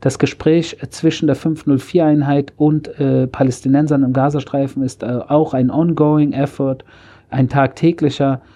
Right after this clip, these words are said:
um dort natürlich in all diese Richtungen, äh, ich sag jetzt mal, das Richtige zu machen, um da euch einen kleinen Eindruck zu geben, wie viele Gespräche und so weiter stattfinden. Hier die Sch-, hier die Statistiken. Also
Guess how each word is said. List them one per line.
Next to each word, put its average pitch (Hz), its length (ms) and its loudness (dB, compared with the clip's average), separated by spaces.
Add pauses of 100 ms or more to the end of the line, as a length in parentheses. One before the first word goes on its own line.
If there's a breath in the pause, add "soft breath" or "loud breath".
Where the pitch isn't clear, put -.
(200 soft breath)
um 143 280 0
dort 135 260 0
natürlich 131 480 -2
in 131 160 2
all 156 240 2
diese 147 300 2
Richtungen, 135 500 0
äh, 127 160 -4
ich 123 80 -2
sag 127 200 -2
jetzt 127 140 -6
mal, 123 120 -2
das 123 200 -6
Richtige 143 320 -2
zu - 160 -6
machen, 131 320 -2
um 127 120 0
da 160 300 4
euch 147 240 -2
einen 151 100 -4
kleinen 139 260 2
Eindruck 139 420 -2
zu - 80 -18
geben, 135 280 0 (640 loud breath)
wie 151 160 2
viele 160 240 0
Gespräche 156 720 0
und 139 200 0
so 135 120 -2
weiter 139 280 -2
stattfinden. 147 680 -2 (800)
Hier 165 160 2
die 147 100 0
Sch-, 156 260 -8
hier 151 220 0
die 156 120 -4
Statistiken. 127 640 -6
Also 120 320 -4